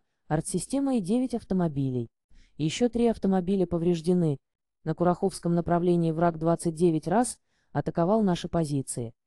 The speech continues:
Наибольшую активность проявил в районе Константиновки и Поросковеевки,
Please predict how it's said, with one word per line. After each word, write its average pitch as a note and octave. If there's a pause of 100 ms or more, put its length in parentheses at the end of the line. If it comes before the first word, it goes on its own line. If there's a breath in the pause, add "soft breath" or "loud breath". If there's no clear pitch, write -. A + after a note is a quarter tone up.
(320)
Наибольшую F3
активность F3
проявил F3+
в E3+
районе F3+
Константиновки F3
и E3+
Поросковеевки, F3